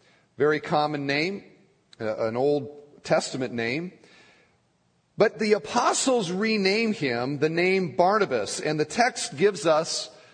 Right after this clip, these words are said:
the translation of that, which means son of encouragement or son of consolation is another translation of it. So let me ask the question here, uh, at the beginning.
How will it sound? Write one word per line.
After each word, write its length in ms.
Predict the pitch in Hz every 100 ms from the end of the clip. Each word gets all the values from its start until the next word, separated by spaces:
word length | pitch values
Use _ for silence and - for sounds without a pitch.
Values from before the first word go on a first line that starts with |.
| -
the 80 | 147
translation 840 | - 196 180 170 180 269 - 165 131
of 140 | 107
that, 520 | 110 127 196 - - - _ -
which 260 | 151 180 180
means 300 | 208 208 -
son 440 | - 208 220 240
of 240 | 196 196
encouragement 840 | 185 170 - 226 226 185 135 123 110
or 140 | 143
son 320 | 143 - 202 196
of 100 | -
consolation 760 | 180 180 175 156 165 - 117
is 140 | 107 127
another 500 | 131 139 135 117 - - _ _ -
translation 840 | - 156 131 147 143 139 127 82 - _ -
of 160 | 123 101
it. 140 | 92 - _ _ _
So 320 | - 240 233 -
let 120 | 262
me 120 | 381
ask 180 | 339 -
the 80 | 233
question 380 | 208 220 - 185
here, 420 | 185 185 196 185 - - -
uh, 160 | 147 160
at 140 | 175
the 60 | 165
beginning. 420 | 165 214 180 117